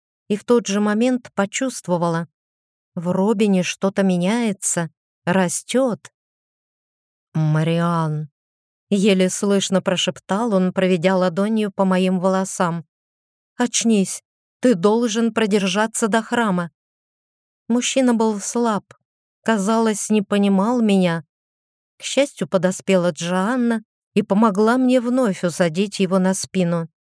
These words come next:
Дальше я бежала не так быстро, заботясь о том, чтобы ослабевший от потери крови Робин вновь не соскользнул со спины.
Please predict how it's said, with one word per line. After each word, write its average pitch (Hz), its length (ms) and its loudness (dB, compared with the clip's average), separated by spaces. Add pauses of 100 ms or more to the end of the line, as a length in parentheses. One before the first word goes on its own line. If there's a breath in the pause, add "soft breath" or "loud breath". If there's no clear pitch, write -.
(680)
Дальше 247 480 0
я 196 200 2
бежала 220 380 0
не 226 160 2
так 262 240 -2
быстро, 180 520 -2
заботясь 180 540 -2
о 185 80 0
том, 220 240 -2
чтобы 185 300 -2
ослабевший 185 640 -2
от - 100 -10
потери 175 380 -2
крови 180 360 0
Робин 180 500 -2 (300)
вновь 233 420 0
не 170 160 0
соскользнул 175 840 -2
со 165 240 -8
спины. 170 500 -4